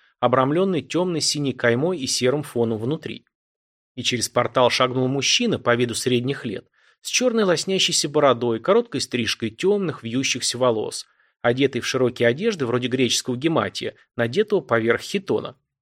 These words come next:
На ногах были не сандалии, а короткие сапоги с острыми носками. В руках была с виду простая палка длиной до плеча.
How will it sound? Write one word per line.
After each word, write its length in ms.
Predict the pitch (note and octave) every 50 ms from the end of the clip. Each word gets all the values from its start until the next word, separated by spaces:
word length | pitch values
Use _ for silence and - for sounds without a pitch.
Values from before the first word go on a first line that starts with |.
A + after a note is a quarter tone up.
| _ _ _ _ _ _ _ _ _ _ _ -
На 80 | C3
ногах 400 | C3 C3+ C3+ C3 C#3 C3+ C3 B2
были 180 | B2 C3+ B2+ B2+
не 120 | B2+ C3
сандалии, 580 | - - C3+ C3+ C3+ C3+ D#3 F#3 F#3+ E3 B2+ A2+
а 80 | A2+
короткие 460 | A2 - B2+ B2+ C#3 C3+ - - B2+ -
сапоги 420 | - A#2+ - C3+ B2 B2 C3 C#3
с 140 | B2 - -
острыми 340 | C3+ - - - C3 C3+ C3
носками. 600 | C#3 D3 D3+ - - - A#2+ G#2+ G#2+ A#2 - _ _ - _ _ -
В 40 | C3+
руках 320 | E3 G3 C#4+ C#4 B3+ G#3+
была 220 | F#3 F#3+ F3 D#3 C3+
с 100 | - - F3
виду 200 | A#3 A#3 F3+ C#3
простая 440 | - B2 A2+ - - - A2 A2
палка 360 | G#2 - D3+ F#3 G3+ - - B2+
длиной 340 | G#2+ A#2 A2+ A#2 A#2 A#2
до 80 | A#2+ B2
плеча. 500 | A#2+ B2 B2+ B2+ - - - G2+ -